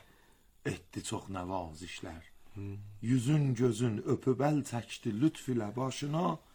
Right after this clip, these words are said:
Speaker 1: Xədicə surəti fawran boyandı göz yaşına.
Speaker 2: Göz yaşına.
Speaker 1: Fərasəti çox idi, bəs ki hiss edib o bala ki var başında bəla. Çəkdi ahı, vaveyla,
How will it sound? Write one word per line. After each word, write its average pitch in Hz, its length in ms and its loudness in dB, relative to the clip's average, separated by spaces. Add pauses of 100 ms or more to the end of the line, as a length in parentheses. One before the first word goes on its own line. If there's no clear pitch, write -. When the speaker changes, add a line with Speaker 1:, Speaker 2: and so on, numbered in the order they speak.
(400)
Speaker 1:
Xədicə 135 600 4
surəti 120 560 2
fawran 113 640 0
boyandı 107 500 0
göz 107 340 -4
yaşına. - 360 -18
Speaker 2:
Göz 80 320 -10
yaşına. - 540 -14 (480)
Speaker 1:
Fərasəti 127 720 2
çox 139 280 -4
idi, 131 260 2 (420)
bəs 123 260 -2 (100)
ki 135 160 4
hiss 131 420 0
edib 120 380 2
o 127 120 0
bala 123 400 2 (460)
ki 143 260 4
var 156 240 8
başında 113 640 0
bəla. 107 600 -2 (520)
Çəkdi - 520 -2
ahı, - 680 2 (720)
vaveyla, 107 800 2